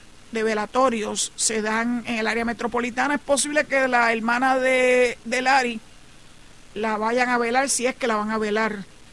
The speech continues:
en Ponce. En Ponce estuve yo el sábado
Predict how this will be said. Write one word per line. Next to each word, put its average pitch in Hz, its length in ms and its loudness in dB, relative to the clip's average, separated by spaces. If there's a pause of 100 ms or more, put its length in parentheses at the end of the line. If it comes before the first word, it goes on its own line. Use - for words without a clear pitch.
(380)
en 226 180 0
Ponce. 277 460 0
En 196 100 -2
Ponce 226 300 -2
estuve 302 440 -2
yo 226 280 0 (1500)
el 220 300 0
sábado 254 640 4